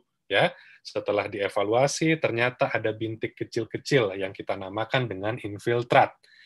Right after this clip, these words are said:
Ya, infiltrat ada di kornea, letaknya di sentral ataupun di perifer,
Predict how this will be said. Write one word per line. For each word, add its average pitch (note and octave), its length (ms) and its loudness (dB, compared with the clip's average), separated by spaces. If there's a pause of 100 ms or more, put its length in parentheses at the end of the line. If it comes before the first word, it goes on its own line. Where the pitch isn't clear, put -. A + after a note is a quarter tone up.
(200)
Ya, G2+ 240 2
infiltrat A#2 560 -2
ada A#2 160 2
di A#2 160 -8
kornea, C3 560 2 (400)
letaknya A#2 560 -2
di A2+ 80 -4
sentral C#3 640 4
ataupun A2+ 400 -2
di A2+ 80 -2
perifer, C#3+ 640 2